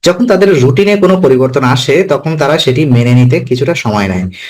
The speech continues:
অতিরিক্ত দায়িত্বশীলতার কারণে তারা কখনো কখনো মানসিক চাপেও ভুগতে পারে এবং নিজেদের জন্য সময় না দিয়ে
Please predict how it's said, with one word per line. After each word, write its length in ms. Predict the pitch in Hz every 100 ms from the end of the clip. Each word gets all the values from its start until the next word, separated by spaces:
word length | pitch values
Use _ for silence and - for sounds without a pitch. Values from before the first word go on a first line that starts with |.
| - -
অতিরিক্ত 340 | 147 151 156
দায়িত্বশীলতার 720 | 147 131 139 156 180 180 180
কারণে 340 | 175 156 135 202
তারা 200 | 139 147
কখনো 320 | 151 - 233
কখনো 260 | 208 160
মানসিক 500 | 180 127 127 156 185
চাপেও 360 | 156 127 156 180
ভুগতে 420 | 151 127 127 165
পারে 340 | 185 - 110 98
এবং 380 | 120 190 156 165 - - _
নিজেদের 360 | 147 156 185 208
জন্য 360 | 208 202 208 208
সময় 540 | - 156 147 151 151
না 360 | 135 123 131 139 123
দিয়ে 360 | 120 117 170